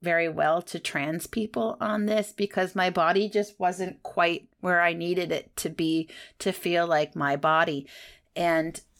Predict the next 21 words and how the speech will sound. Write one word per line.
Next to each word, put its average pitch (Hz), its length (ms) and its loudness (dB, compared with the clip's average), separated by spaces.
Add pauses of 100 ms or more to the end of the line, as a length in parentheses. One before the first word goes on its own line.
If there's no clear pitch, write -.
(560)
we 185 180 -2
should 196 320 2
not 170 280 2
necessarily 175 800 0
just 165 240 -6
pigeonhole 190 640 0
ourselves 196 800 -2
to 165 580 -2 (160)
our 160 160 2
gendered 190 880 -2 (480)
parts. - 500 4
Like, 180 220 2
we 180 100 2
shouldn't 185 420 2
just 175 360 0
make 165 240 2
our 165 100 6
bodies 160 500 2
or 160 100 2
do 160 200 0
things 156 580 0